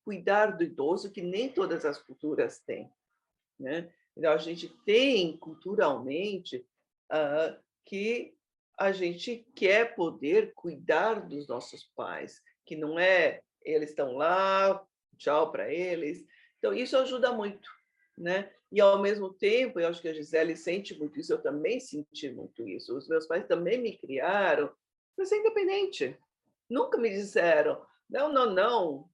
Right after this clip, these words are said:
fica aqui do meu lado, eu preciso de você", sabe? Pelo contrário, meu pai é do tipo de pessoa que fala assim, "Ah, se você for conseguir viajar pelo mundo inteiro, vai, vai, roda o mundo", entendeu? Vai pra todos os países.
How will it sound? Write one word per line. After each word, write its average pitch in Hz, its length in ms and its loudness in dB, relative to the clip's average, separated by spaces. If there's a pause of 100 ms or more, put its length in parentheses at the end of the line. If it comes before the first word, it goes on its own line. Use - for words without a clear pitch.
(160)
fica 233 180 -2
aqui 214 260 -6
do 185 100 2
meu 175 180 2
lado, 220 360 4
eu 214 120 -2
preciso 170 400 -6
de 156 100 -12
você", 170 720 -2
sabe? 143 400 0 (680)
Pelo - 180 2
contrário, 233 840 2 (320)
meu 156 140 -8
pai 208 200 4
é 240 300 2
do 208 100 -6
tipo 214 180 -8
de 208 80 -16
pessoa 208 280 2
que 226 60 -4
fala 240 120 2
assim, 226 180 -4 (360)
"Ah, 554 560 4
se 480 120 10
você 480 140 6
for 466 120 -2
conseguir 349 320 0
viajar 277 260 6
pelo 254 140 4
mundo 240 180 -2
inteiro, 226 420 4
vai, 165 380 2 (100)
vai, 269 720 2 (120)
roda 240 260 0
o 196 80 -10
mundo", 247 640 -4
entendeu? 208 680 2 (200)
Vai 247 380 2
pra 220 160 -4
todos 202 360 0
os 196 140 -12
países. 226 1040 -4